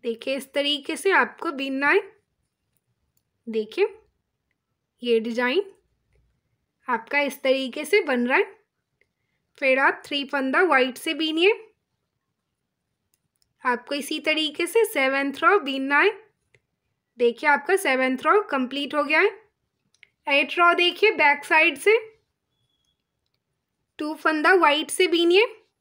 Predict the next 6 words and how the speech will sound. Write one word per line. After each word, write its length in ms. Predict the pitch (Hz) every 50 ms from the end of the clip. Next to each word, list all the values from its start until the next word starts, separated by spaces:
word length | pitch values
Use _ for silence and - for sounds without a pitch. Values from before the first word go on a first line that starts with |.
| _ _ _ _ _ _ _ _ _ _ _ _ _ _ _ _ _ _ _ _ _ _ _ _ _ _ _ _ -
एट 260 | 269 269 277 269 - -
रॉ 140 | 320 302 302
में, 140 | 311 349 415 494 - - - _ _ _ _ _ _ _ _ _ _ _ _ _ _ _ _ _ _ _ _ - _ _ _ _ _ _ _ _ _ _ _ _ _ _ _ _ - 269
टू 100 | 269 277
फंदा 380 | 254 - 285 277 277 277 311 339
व्हाइट, 480 | 311 294 277 277 311 392 440 427 -